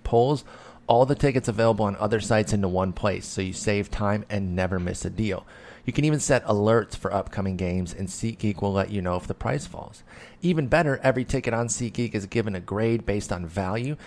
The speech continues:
so you can immediately find underpriced seats. And before you buy, you can use SeatGeek's detailed maps to see the view from your seat. Now, I remember when M L B dot com first got this for their stadiums, and it was awesome, but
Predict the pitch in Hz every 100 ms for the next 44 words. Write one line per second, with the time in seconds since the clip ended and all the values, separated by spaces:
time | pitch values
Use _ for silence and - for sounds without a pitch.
0 | - - 131 127 113 117 123 131 117 101
1 | - 101 107 98 - 101 98 95 - 95
2 | 92 - - 107 92 - 101 95 - 131
3 | 107 113 156 131 117 - - 123 123 117
4 | 110 - 123 127 113 110 - 110 107 107
5 | 98 92 104 110 - - - 110 - 110
6 | 95 104 104 - 92 90 - 113 92 -
7 | - - - 110 104 98 - _ - 170
8 | 156 113 98 110 113 104 104 92 - 98
9 | 95 101 104 98 - 90 98 104 95 -
10 | 95 90 85 82 80 - - 90 98 110
11 | 123 113 - _ _ _ - _ _ -
12 | - - 113 101 - 113 117 110 - -
13 | 90 95 160 147 139